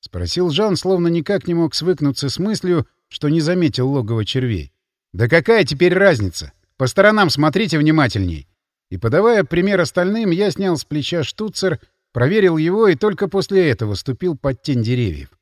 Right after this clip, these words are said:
«Селянам расскажем, пусть сами выясняют». «Думаю, либо кто-то зараженный там умер, либо личинку специально подбросили.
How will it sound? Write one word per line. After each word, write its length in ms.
«Селянам 540
расскажем, 560
пусть 200
сами 260
выясняют». 680
«Думаю, 520
либо 260
кто-то 400
зараженный 720
там 280
умер, 300
либо 260
личинку 540
специально 680
подбросили. 800